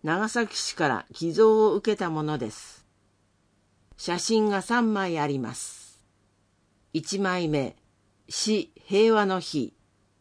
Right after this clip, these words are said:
説明。市役所前の広場に設置されている平和の日です。上から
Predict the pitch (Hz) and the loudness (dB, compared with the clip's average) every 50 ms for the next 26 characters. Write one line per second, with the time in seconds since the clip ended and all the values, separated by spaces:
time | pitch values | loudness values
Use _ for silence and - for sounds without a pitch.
0 | _ _ _ _ _ _ _ _ _ - - 165 156 151 - - 175 165 156 147 | _ _ _ _ _ _ _ _ _ -8 -4 -4 -4 -4 -4 -4 -2 0 0 0
1 | 135 123 104 80 - _ _ _ _ _ _ _ _ _ _ _ _ _ _ _ | 0 -2 -4 -8 -10 _ _ _ _ _ _ _ _ _ _ _ _ _ _ _
2 | _ _ - - - 160 185 208 226 220 - - - 233 220 214 220 220 220 220 | _ _ -16 -10 -2 2 2 2 2 2 -4 -2 2 4 4 6 6 4 4 2
3 | 190 160 131 104 - - - - 233 226 220 208 190 175 160 151 139 - 165 151 | 2 0 -2 -2 -4 -8 -4 2 4 4 6 4 4 0 0 -2 -2 0 0 0
4 | 147 - - 180 170 - 180 170 170 160 - 165 151 151 147 123 135 120 - - | 0 -2 -6 -8 -6 -4 -2 -2 -2 -2 2 4 4 4 4 2 0 -2 -2 -4
5 | - 107 143 185 214 220 220 220 214 196 196 190 - - 202 175 131 117 110 - | -10 -8 -2 0 2 2 2 2 0 0 -2 -4 -6 -6 -6 -4 -4 -4 -6 -8
6 | - - - - - _ _ _ _ _ _ _ _ _ _ _ _ _ _ _ | -12 -18 -20 -20 -20 _ _ _ _ _ _ _ _ _ _ _ _ _ _ _
7 | _ _ - 151 165 185 196 190 - 180 156 151 127 - | _ _ -2 0 2 2 2 0 0 -2 -2 -2 -2 -6